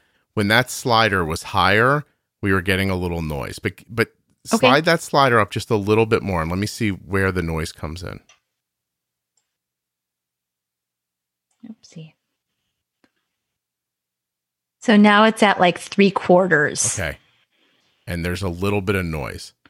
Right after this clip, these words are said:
Speaker 1: So
Speaker 2: So slide it down
Speaker 1: go back
Speaker 2: a little
Speaker 1: a li-,
Speaker 2: bit.
Speaker 1: go back a little bit. I'm trying to get it so that's louder and you can take the mic a little farther away from your mouth, if that makes sense.
Speaker 2: So now it's probably at, like, sixty percent of the way towards full volume.
Speaker 1: I love this.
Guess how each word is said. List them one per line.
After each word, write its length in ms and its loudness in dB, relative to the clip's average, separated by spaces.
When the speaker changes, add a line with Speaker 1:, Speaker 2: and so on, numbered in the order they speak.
Speaker 1:
So 260 -2
Speaker 2:
So 60 -2
slide 280 2
it 140 -4
down 200 0
Speaker 1:
go 40 -4
back 240 -2
Speaker 2:
a 60 2
little 20 -2
Speaker 1:
a 120 -2
li-, 60 -
Speaker 2:
bit. 80 -2
Speaker 1:
go 80 0
back 260 -2
a 40 -2
little 180 -2
bit. 140 0
I'm 140 -2
trying 260 2
to 80 2
get 160 2
it 100 0
so 120 -8
that's 340 0
louder 320 2
and 120 -4
you 120 -6
can 100 -10
take 220 -8
the 80 -10
mic 240 -6
a 40 -10
little 180 -10
farther 320 -6
away 160 -6
from 160 -14
your 100 -12
mouth, 320 -14
if 80 -18
that 160 -12
makes 240 -18
sense. 360 -18
Speaker 2:
So 220 2
now 320 6
it's 160 -2
probably 640 2
at, 200 2
like, 220 -2
sixty 580 -2
percent 600 -2
of 140 -8
the 80 -2
way 260 0
towards 500 -4
full 280 -4
volume. 640 0
Speaker 1:
I 160 2
love 340 0
this. 340 -10